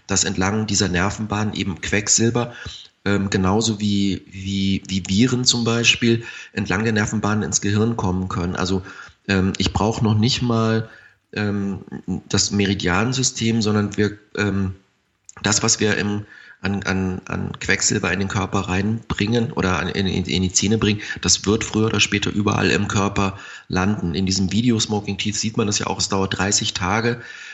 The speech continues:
äh, ungefähr und dann kann man so ziemlich in jedem Organ des Körpers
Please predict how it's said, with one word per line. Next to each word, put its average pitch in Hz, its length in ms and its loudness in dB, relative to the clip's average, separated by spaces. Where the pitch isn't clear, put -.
äh, 101 160 0
ungefähr 104 540 2
und 98 100 -2
dann 101 160 -2
kann 104 160 -2
man 104 240 2
so 104 120 -4
ziemlich 113 340 0
in 104 80 0
jedem 113 480 0
Organ 98 480 0
des 101 180 0
Körpers 110 520 -2